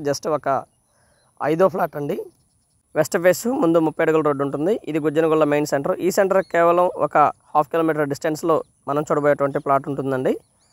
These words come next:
ఇది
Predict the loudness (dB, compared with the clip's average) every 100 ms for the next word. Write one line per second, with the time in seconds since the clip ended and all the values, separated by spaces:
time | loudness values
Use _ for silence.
0 | _ _ _ _ _ _ _ _ _ _
1 | _ _ _ _ _ _ _ _ _ _
2 | _ _ _ 0 0